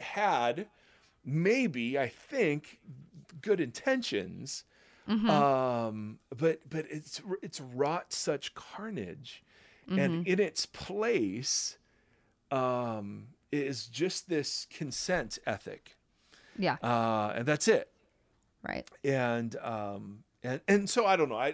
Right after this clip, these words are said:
Speaker 1: I, I'm just, I'm just watching <laughs> the, the carnage
Speaker 2: I
Speaker 1: of
Speaker 2: know, it's so
Speaker 1: <laughs> the,
Speaker 2: sad.
Speaker 1: the church I grew, the, the whole thing, the whole edifice.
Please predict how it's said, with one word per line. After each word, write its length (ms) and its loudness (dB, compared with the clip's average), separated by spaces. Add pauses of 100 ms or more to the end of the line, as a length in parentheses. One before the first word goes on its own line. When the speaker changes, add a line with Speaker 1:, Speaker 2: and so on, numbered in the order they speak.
Speaker 1:
I, 120 -2 (100)
I'm 140 0
just, 340 2 (400)
I'm 160 4
just 180 0
watching 1000 4 (380)
<laughs> 360 -14
the, 440 -4
the 120 4
carnage 1040 2 (400)
Speaker 2:
I 120 8
Speaker 1:
of 100 6
Speaker 2:
know, 320 4
it's 180 -2
so 360 2
Speaker 1:
<laughs> 20 0
the, 80 2
Speaker 2:
sad. 480 4
Speaker 1:
the 80 4
church 420 4
I 200 0
grew, 320 0 (340)
the, 260 8
the 180 8
whole 380 8
thing, 520 6
the 220 8
whole 420 8
edifice. 640 6